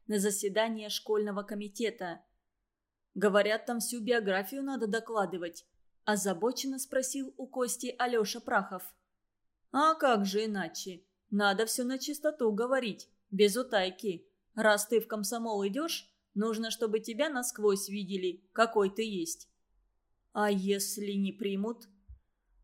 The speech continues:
"Могут и не принять", согласился Костя. "Это уж как поверят кому. А ты газеты читаешь?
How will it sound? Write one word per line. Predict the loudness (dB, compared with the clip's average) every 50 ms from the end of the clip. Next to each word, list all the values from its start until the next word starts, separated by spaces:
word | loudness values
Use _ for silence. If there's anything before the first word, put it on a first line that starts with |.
| _ _ _ 2
"Могут | 6 8 8 8 8 6 4 0 0
и | -2
не | -4 -6
принять", | -4 -4 0 0 2 2 2 0 -2 -2 -6 -8 -12 -16 _ _ _ _ _
согласился | -8 -4 0 2 2 4 2 2 0 -2 -4 -6 -6 -6 -8 -6
Костя. | -2 -2 0 0 -2 -4 -6 -6 -6 -8 -10 _ _ _ _ _ _ _ _ _
"Это | 2 4 6 6 6 4
уж | 4 2 -2 -2
как | 0 2 0 0 0 -4 -18 _ _ _
поверят | -2 0 2 4 4 4 4 2 -2 -4 -4
кому. | -4 -4 -4 -4 -6 -10 -12 -16 _ _ _ _ _ _ _ -2
А | 0 0
ты | 0 0 -4 -4
газеты | -2 -2 -2 2 4 4 4 4 2 -2
читаешь? | -2 -4 -4 0 2 2 2 2 0 -4 -4 -6 -8 -10